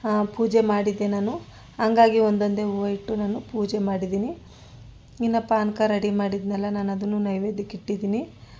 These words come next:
ಆ, ಸಿಂಪಲ್ಲಾಗೆ ಮಾಡಿದ್ದೀನಿ. ನೆನ್ನೆ ಸ್ಯಾಟರ್ಡೇ ಕೂಡ ವಾರ ಮಾಡಿದ್ದೆ, ಹಂಗಾಗಿ. ಆ, ಮತ್ತೆ ಹೂವು ಒಂದು ಚೇಂಜ್ ಮಾಡಿದ್ದೀನಿ ಅಷ್ಟೇ.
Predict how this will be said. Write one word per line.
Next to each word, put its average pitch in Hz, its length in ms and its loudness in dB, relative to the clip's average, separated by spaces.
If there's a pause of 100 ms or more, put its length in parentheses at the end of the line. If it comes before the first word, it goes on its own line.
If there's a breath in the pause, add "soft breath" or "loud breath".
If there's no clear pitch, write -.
(180 loud breath)
ಆ, 214 40 -2
ಸಿಂಪಲ್ಲಾಗೆ 214 560 4
ಮಾಡಿದ್ದೀನಿ. 196 440 0
ನೆನ್ನೆ 202 180 0
ಸ್ಯಾಟರ್ಡೇ 202 460 -2
ಕೂಡ 202 160 -4
ವಾರ 196 300 0
ಮಾಡಿದ್ದೆ, 196 420 -2
ಹಂಗಾಗಿ. 196 400 -4 (680 loud breath)
ಆ, 233 40 -2
ಮತ್ತೆ 214 280 2
ಹೂವು 202 280 2
ಒಂದು 202 180 0
ಚೇಂಜ್ 196 280 -2
ಮಾಡಿದ್ದೀನಿ 190 380 -2
ಅಷ್ಟೇ. - 300 -6